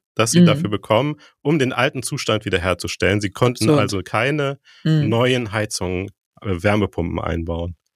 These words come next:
Speaker 2: Ja, ich finde es so schlimm, muss ich sagen, dass diese Vorgaben, die wir in Deutschland haben, die wirklich teilweise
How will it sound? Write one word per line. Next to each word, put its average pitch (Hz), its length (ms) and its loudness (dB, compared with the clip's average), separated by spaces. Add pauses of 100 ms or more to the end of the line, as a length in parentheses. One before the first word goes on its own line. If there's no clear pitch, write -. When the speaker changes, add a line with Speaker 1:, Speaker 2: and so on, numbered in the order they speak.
Speaker 2:
Ja, 180 120 4
ich 170 120 -2
finde 190 180 2
es 180 80 0
so 214 240 2
schlimm, 196 400 2
muss 160 220 -2
ich - 40 -10
sagen, 151 380 0
dass 160 160 -2
diese 170 220 0
Vorgaben, 175 580 -2
die 151 100 -2
wir 151 60 -2
in 151 80 0
Deutschland 151 400 -2
haben, 156 300 0
die 156 220 0
wirklich 175 340 0
teilweise 160 680 0